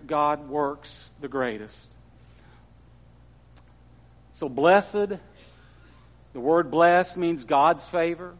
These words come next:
It's that image of His hand and arm around you. Blessed and favored are those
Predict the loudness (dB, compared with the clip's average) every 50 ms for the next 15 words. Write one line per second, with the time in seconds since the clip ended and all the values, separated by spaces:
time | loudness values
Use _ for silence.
0 | -20 _ _ _ _ _ _ _ _ -20 _ -20 _ -20 -20 -20 _ _ -20 -20
1 | _ -20 _ _ _ -16 -14 -14 -8 0 2 2 2 4 2 0 0 0 -2 -2
2 | -4 -6 -6 -4 -6 -8 -8 -8 -12 -18 -10 -6 -4 -2 -2 -2 -2 -2 -4 -4
3 | -6 -6 -2 -2 0 0 0 0 -2 -2 -2 -2 -2 -2 -2 -4 -4 -6 -8 -8
4 | -10 -10 -12 -12 -12 -16 -20 -20 -20 _ _ _ -20 _ -20 -20 -20 -20 -20 _
5 | _ -20 -20 -20 -20 -20 _ _ _ -20 _ _ -20 -20 -20 -20 _ _ -20 -20
6 | -20 _ -20 -20 -20 -20 -20 -20 -20 _ -20 -16 -6 0 2 4 6 6 4 4
7 | 2 -2 -8 -18 -20 -20 -20 -20 -20 -14 -12 -12 -12 -12 -8 -2 0 2 2 2
8 | 2 0 -2 -4 -2 0 0 0 0 2 2 2 2 0 -2 -6 -12 -14 -18 -20
9 | -20 -20 -20